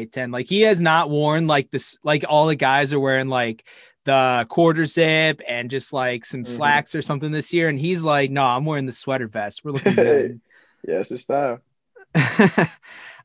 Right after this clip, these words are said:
Speaker 1: Um, so do you guys think about N C double A tournament bids or anything like that? Like,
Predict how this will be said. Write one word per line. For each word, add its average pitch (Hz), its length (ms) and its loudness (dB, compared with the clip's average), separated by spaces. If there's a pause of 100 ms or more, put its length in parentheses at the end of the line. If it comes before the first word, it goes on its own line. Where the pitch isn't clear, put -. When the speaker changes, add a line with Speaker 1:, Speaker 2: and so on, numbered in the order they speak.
Speaker 1:
Um, 160 640 4 (300)
so 180 640 2 (680)
do 165 80 -8
you 233 120 0
guys 269 260 0
think 165 240 0
about 151 420 2
N 139 140 -2
C 160 120 -4
double 143 240 -4
A 143 80 0
tournament 135 520 -6
bids 135 560 -2
or 120 100 -4
anything 131 400 -6
like 123 220 -6
that? 127 420 -2
Like, 120 440 -6